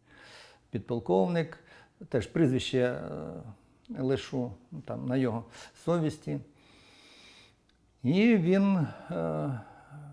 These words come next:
питає, хто старший. Я відрекомендувався. Він каже, дай команду своїм хлопцям, нехай заберуть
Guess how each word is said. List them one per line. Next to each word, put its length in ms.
питає, 680
хто 200
старший. 720
Я 460
відрекомендувався. 1080
Він 240
каже, 460
дай 280
команду 460
своїм 500
хлопцям, 480
нехай 300
заберуть 560